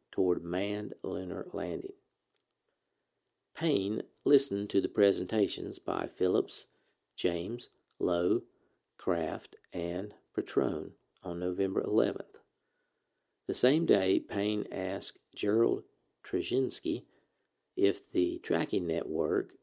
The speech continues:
would be ready and Lieutenant General Vincent G. Houston if the Department of Defense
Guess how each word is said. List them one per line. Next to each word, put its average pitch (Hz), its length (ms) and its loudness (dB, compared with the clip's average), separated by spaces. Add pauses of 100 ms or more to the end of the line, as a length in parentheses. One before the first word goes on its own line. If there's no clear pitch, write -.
(120)
would 101 320 2
be 92 440 0 (100)
ready 107 400 0 (180)
and 85 360 -8
Lieutenant 98 440 0
General 95 520 -2
Vincent - 480 0
G. 95 440 0 (420)
Houston - 540 2 (120)
if 92 340 -2
the 85 380 0
Department 95 540 -4
of 85 100 -8
Defense - 560 -2